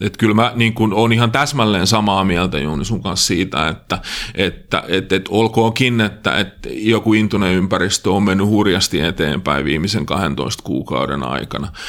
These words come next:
niin kyllä, kyllä, kyllä siellä on edelleen paljon semmosia asioita, mitä, mit-, mitä kehitetään ja mitkä kehittyy ja mitkä muuttuu.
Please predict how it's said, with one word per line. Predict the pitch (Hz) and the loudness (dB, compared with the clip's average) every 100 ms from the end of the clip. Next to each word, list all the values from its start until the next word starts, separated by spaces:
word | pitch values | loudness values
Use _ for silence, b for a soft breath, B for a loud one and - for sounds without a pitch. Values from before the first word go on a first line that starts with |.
| B B | B B
niin | 95 185 | -4 0
kyllä, | 107 101 101 - - 123 | 2 4 2 -2 -12 -8
kyllä, | - 104 98 - | 0 2 0 2
kyllä | 113 | 2
siellä | 104 104 101 | 2 2 2
on | 101 | 2
edelleen | 120 131 110 104 104 98 85 73 - | 4 4 4 4 2 2 0 -4 -4
paljon | 110 113 117 101 | 0 2 2 0
semmosia | 104 95 92 104 80 76 76 | 0 0 0 -2 0 0 -2
asioita, | - 73 73 71 76 | -2 -2 0 -2 -4
mitä, | 73 85 - 95 - | -4 -4 -4 -6 -6
mit-, | 92 98 101 - | -2 0 -2 -2
mitä | 95 95 85 - - | -2 0 -2 -4 -4
kehitetään | 107 101 101 101 92 90 80 73 | -2 0 0 -2 -2 -2 0 -2
ja | 78 | -2
mitkä | 87 - - | -4 -6 -6
kehittyy | 85 95 92 - 87 76 | -4 -2 -4 -6 -4 -2
ja | |
mitkä | 76 - - | -2 -6 -8
muuttuu. | 71 67 62 - - - | -6 -6 -8 -12 -14 -14